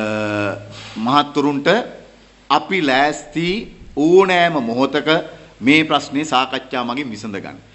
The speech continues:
අපි බලාපොරොත්තු වුණා පසුගිය සඳුදා මේ ප්‍රශ්නයට ස්ථාවර විසඳුමක් ලබා දෙන්න කටයුතු කරයි කියලා. ගිය සතියේ බ්‍රහස්පතින්දා අධ්‍යාපන ඇමති දිනේෂ් ගුණවර්ධන මුණ ගැහිලා අපි අපේ යෝජන අදහස් ඉදිරිපත් කළා.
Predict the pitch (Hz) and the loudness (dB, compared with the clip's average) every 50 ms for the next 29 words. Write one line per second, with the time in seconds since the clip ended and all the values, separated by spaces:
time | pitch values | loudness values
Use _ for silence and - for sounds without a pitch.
0 | - - - - 156 170 196 208 160 151 143 160 175 185 - 202 185 180 - 190 | -20 -20 -6 -2 -2 0 0 0 2 4 4 6 4 4 2 0 -4 -4 -4 -4
1 | 185 196 185 - 160 156 - 170 165 175 170 165 - - - 127 131 139 160 175 | -4 -4 -2 -2 -4 -6 -4 -4 -2 -2 -2 -2 -6 -2 0 0 2 2 2 4
2 | 202 233 - - - - - - - - _ 117 139 170 175 170 180 175 - 185 | 4 2 2 0 -10 -18 -20 -20 -20 -16 _ -2 -2 -2 0 0 -2 0 0 -2
3 | 180 165 160 147 139 - - 180 175 180 175 175 156 139 135 131 160 147 165 160 | -2 0 -2 -4 -4 -2 0 2 2 4 2 2 2 2 0 0 -2 -4 -2 -4
4 | 156 - 143 139 143 151 160 156 160 151 143 135 - 123 123 151 143 127 113 117 | -2 0 0 2 2 2 2 2 0 -2 -2 -2 -2 -4 -2 -2 -4 -4 -4 -6
5 | 127 110 104 90 80 - 85 78 73 - - - - - - - 117 139 175 185 | -6 -6 -6 -6 -6 -10 -12 -12 -14 -16 -20 -20 -20 -20 -18 -8 2 2 2 4
6 | 185 202 196 208 196 135 127 120 127 156 165 - - 190 175 185 185 180 151 147 | 4 2 2 2 0 2 2 2 2 0 -2 -2 -10 -8 -8 -4 -2 -2 -2 -2
7 | 151 151 170 170 170 170 160 165 160 170 139 135 143 156 151 156 165 156 160 160 | 0 0 0 0 0 -2 -6 -4 -4 0 0 0 0 0 -2 -4 -4 -2 -2 -2
8 | 156 165 156 139 127 139 143 151 156 160 180 202 240 - - - - - - - | -2 -2 -2 -2 0 0 0 0 0 0 2 0 -2 -4 -6 -14 -20 -20 -20 -8
9 | - - 151 - 196 190 185 - 208 196 156 123 123 143 170 180 196 190 180 156 | -2 -2 -2 2 2 2 2 4 2 2 2 2 2 2 2 2 2 2 0 0
10 | 160 170 190 202 190 147 160 180 202 214 - 160 123 - - 110 - | 2 4 2 2 2 0 -2 0 0 0 2 2 0 0 -4 -12 -14